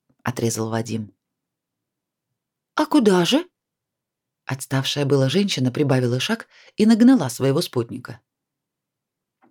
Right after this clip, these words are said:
После недолгой паузы он ответил: "Я провожу тебя до Чистых прудов и поеду домой".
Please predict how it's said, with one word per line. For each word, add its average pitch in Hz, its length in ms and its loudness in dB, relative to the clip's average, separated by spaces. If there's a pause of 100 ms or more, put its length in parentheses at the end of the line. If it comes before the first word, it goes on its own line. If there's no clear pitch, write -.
(120)
После 139 260 -6
недолгой 139 460 2
паузы 208 560 0
он 139 160 0
ответил: 113 520 -10 (1000)
"Я 117 180 -4
провожу 120 400 0
тебя 117 220 0
до 117 100 2
Чистых 120 380 -6
прудов 160 400 0 (440)
и 117 60 -8
поеду 180 320 2
домой". 123 480 0